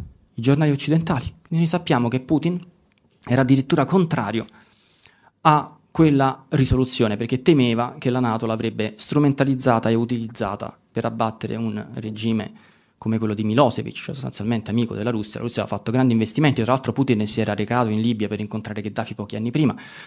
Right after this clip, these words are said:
stesso Gheddafi aveva stretto una serie di accordi commerciali ricchissimi, non soltanto con l'Italia, ma anche con la Russia. Putin continua a fare, an-, ovviamente la Cina tuona anche contro il bombardamento della Libia,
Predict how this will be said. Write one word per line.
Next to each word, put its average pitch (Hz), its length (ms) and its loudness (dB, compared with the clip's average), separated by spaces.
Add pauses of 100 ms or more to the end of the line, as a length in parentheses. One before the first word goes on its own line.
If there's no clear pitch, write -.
stesso - 300 -8
Gheddafi 110 540 -2 (260)
aveva 107 240 -2
stretto 107 360 -4
una 101 100 -2
serie 113 160 0
di 107 60 0
accordi 107 340 -2
commerciali 104 500 -2
ricchissimi, 110 640 -2
non 107 140 -6
soltanto 107 480 -8
con 101 100 -6
l'Italia, 104 480 -6 (320)
ma 110 220 2
anche 101 280 -6
con 98 480 -6 (280)
la 110 120 -2
Russia. - 400 -6 (1300)
Putin 175 540 4 (480)
continua 156 840 2 (140)
a 135 140 0
fare, 123 400 -2
an-, 110 240 -10
ovviamente 110 380 -4
la 95 80 -4
Cina 113 400 6
tuona 104 380 2
anche 95 320 -4
contro 101 280 -6
il 98 60 -8
bombardamento 101 640 -8
della 98 180 -6
Libia, 113 420 0